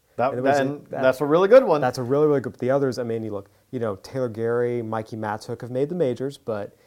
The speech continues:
Speaker 2: you know, Jake Hager, Brandon Martin, who triple homicide,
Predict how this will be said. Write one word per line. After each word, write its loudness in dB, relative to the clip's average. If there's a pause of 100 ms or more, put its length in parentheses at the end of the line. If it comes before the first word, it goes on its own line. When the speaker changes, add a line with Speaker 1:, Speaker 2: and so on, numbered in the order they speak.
(200)
Speaker 2:
you -8
know, -10 (100)
Jake -4
Hager, -6
Brandon -8
Martin, -6
who -14
triple -16
homicide, -4